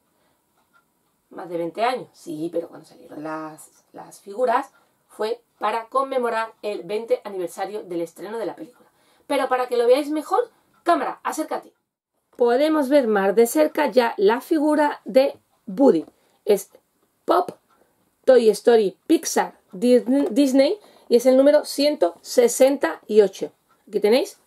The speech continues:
Woody. Y aquí tenéis el veinte aniversario. ¿Lo veis con el alien? ¿Se ve bien ahí? Ahí lo tenéis. Aquí aparece, como siempre, en la altera el nombre, número, la cabecita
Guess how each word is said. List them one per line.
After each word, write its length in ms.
Woody. 360
Y 120
aquí 220
tenéis 460
el 220
veinte 460
aniversario. 580
¿Lo 100
veis 200
con 180
el 120
alien? 260
¿Se 80
ve 140
bien 240
ahí? 100
Ahí 340
lo 140
tenéis. 380
Aquí 220
aparece, 380
como 180
siempre, 360
en 60
la 80
altera 380
el 300
nombre, 380
número, 400
la 140
cabecita 500